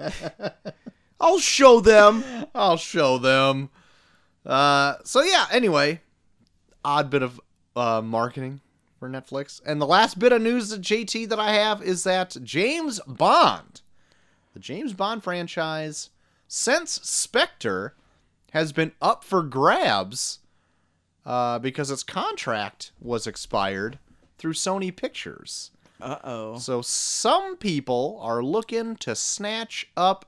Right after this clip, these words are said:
Speaker 2: that I P. Two big ones are Amazon and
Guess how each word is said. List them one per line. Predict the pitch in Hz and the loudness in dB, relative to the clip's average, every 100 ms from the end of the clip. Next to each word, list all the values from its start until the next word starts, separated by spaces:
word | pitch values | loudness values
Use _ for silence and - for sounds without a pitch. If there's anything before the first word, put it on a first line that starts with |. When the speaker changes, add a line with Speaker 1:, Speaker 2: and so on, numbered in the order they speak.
| - | -10
Speaker 2:
that | 127 156 175 147 | -4 -2 -2 -2
I | 160 147 | -2 -2
P. | 139 - 226 165 120 123 _ _ _ _ _ _ | -4 -10 -6 -4 -4 -6 _ _ _ _ _ _
Two | - 240 294 | -2 2 2
big | 254 302 330 | 2 -2 0
ones | 208 147 131 202 - - _ _ _ _ _ _ _ | 0 0 0 -4 -6 -10 _ _ _ _ _ _ _
are | 135 131 127 117 - | 0 2 2 0 -4
Amazon | 135 160 277 220 131 107 95 117 226 _ _ _ _ _ _ _ | -4 -2 0 -2 0 -2 -2 -6 -10 _ _ _ _ _ _ _
and | 131 127 120 117 117 | -8 -6 -6 -8 -14